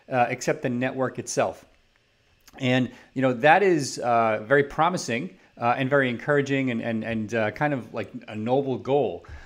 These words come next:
Um, and ultimately, DeFi may win, but I, but I believe that, um,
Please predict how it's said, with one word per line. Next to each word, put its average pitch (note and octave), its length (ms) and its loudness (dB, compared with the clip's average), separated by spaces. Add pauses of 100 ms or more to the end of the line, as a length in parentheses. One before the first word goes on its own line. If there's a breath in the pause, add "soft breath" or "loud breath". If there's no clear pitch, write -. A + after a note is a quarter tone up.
(180 loud breath)
Um, B2 220 2
and D3+ 120 -2
ultimately, D3 1200 -2
DeFi A#3 460 2
may D3+ 220 0
win, B2 600 -2 (320 loud breath)
but F3 100 2
I, F#3+ 160 0 (380)
but F#3 100 2
I F#3 60 4
believe A3+ 320 0
that, G3 180 4 (160)
um, A#2+ 500 -2